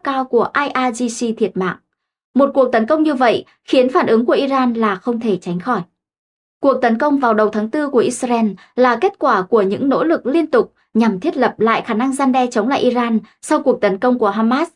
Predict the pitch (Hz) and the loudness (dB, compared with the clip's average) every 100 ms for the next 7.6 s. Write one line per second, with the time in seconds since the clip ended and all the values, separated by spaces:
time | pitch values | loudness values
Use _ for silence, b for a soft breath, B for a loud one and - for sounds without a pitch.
0 | _ 226 233 190 233 190 190 262 226 190 | _ 0 2 2 2 2 0 2 2 0
1 | 208 196 190 311 - _ _ _ - 349 | -2 -2 -4 -6 -12 _ _ _ -2 -2
2 | - 262 262 247 247 262 311 262 - 370 | 0 0 2 2 2 2 0 -2 0 0
3 | 254 196 214 202 175 B B 294 269 - | 0 0 0 -4 -6 B B 0 0 0
4 | 240 320 - 226 220 302 - 220 220 196 | 2 2 2 0 2 -2 0 0 2 2
5 | 254 381 - 269 - 240 233 226 233 240 | 2 0 0 -2 -2 -2 -2 -2 0 2
6 | 240 247 311 - 262 - 202 190 311 320 | 0 0 -4 0 0 2 0 0 -2 -4
7 | 254 208 - 220 208 | -6 -6 0 2 2